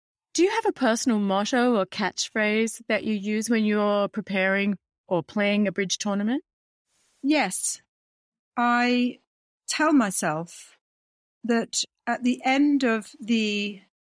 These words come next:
Speaker 2: tournament, if I'm not proud of the way I played, if I made too many mistakes, that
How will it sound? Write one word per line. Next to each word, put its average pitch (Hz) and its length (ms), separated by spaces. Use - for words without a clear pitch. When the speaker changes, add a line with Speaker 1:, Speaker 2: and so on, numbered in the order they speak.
Speaker 2:
tournament, 175 680
if 247 160
I'm 247 160
not 262 180
proud 254 480
of 208 140
the 220 100
way 202 220
I 185 100
played, 226 600
if 226 80
I 208 80
made 208 220
too 214 120
many 196 200
mistakes, 190 640
that 220 260